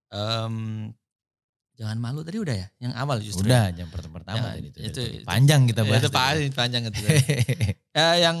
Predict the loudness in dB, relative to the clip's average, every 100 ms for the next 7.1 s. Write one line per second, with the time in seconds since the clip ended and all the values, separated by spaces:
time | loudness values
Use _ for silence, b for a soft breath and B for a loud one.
0 | 0 2 2 0 -4 -6 -4 -2 -2 -2
1 | -4 -4 -4 -4 -4 -6 -10 -8 -6 -4
2 | -6 -6 -6 -6 -10 -14 -14 -16 -8 -4
3 | -4 -2 -2 -2 -4 -6 -12 _ -2 -2
4 | _ -14 -4 0 2 2 -2 -4 -4 -4
5 | -6 -6 -6 -4 -4 -4 -4 -4 -6 -8
6 | _ _ -10 -6 -6 -6 -8 -6 -2 -2
7 | -6